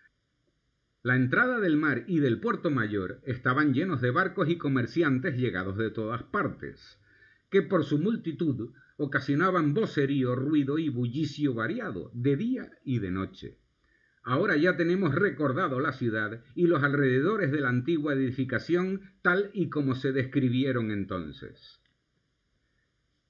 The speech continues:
Debemos intentar recordar el resto de la región, cómo era su naturaleza y la forma en la que estaba ordenada. En primer lugar, se decía que todo el lugar era muy alto y escarpado desde el mar,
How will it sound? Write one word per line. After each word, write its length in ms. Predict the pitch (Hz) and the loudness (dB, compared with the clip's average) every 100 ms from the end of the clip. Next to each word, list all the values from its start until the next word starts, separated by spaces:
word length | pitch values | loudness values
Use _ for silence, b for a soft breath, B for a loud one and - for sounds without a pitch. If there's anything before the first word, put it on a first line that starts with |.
| _ _ _ _ _ - | _ _ _ _ _ -8
Debemos 640 | 117 151 214 233 185 208 | 2 2 4 0 0 0
intentar 480 | 135 160 143 147 156 | -2 0 0 0 0
recordar 500 | 147 123 113 117 120 | -2 -2 -2 0 0
el 140 | 117 | 0
resto 300 | 139 123 131 | 0 0 0
de 100 | 117 | 0
la 120 | 110 | -2
región, 680 | 107 110 147 180 123 90 80 b b b b | -2 -2 0 0 0 -4 -8 b b b b
cómo 320 | - 208 160 | -2 0 2
era 220 | 185 175 123 | 2 0 0
su 160 | 226 | 0
naturaleza 720 | 190 135 160 113 120 - 113 - | 0 0 -2 0 -2 -4 -6 -4
y 100 | 156 | -2
la 140 | 135 127 | -2 -2
forma 320 | 151 151 151 | -4 -4 -2
en 100 | 139 | -2
la 140 | 117 | -2
que 60 | 110 | -6
estaba 380 | - - 127 117 | -8 -6 -4 -4
ordenada. 680 | 104 101 95 80 65 60 _ _ _ _ - - _ _ _ _ _ _ | -4 -4 -4 -6 -10 -16 _ _ _ _ -20 -20 _ _ _ _ _ _
En 280 | 190 170 143 | 2 4 4
primer 360 | 135 135 226 208 | 2 2 2 2
lugar, 580 | 147 127 90 78 - _ _ _ _ | 2 2 -2 -6 -14 _ _ _ _
se 200 | - 143 | 0 4
decía 500 | 135 139 220 160 117 | 4 2 0 -2 0
que 100 | 123 | -2
todo 460 | - 220 220 175 | 0 0 2 4
el 120 | 156 135 | 4 4
lugar 300 | 139 175 165 | 4 2 2
era 180 | 156 | 0
muy 220 | 143 143 170 | 2 2 4
alto 460 | 180 113 92 - | 2 0 -4 -8
y 160 | - 151 | 0 2
escarpado 720 | 135 - 120 95 110 104 170 | 2 2 0 2 0 0 -2
desde 300 | 196 139 104 | 0 0 0
el 120 | 95 | -2
mar, 360 | 104 170 80 | 0 -2 -4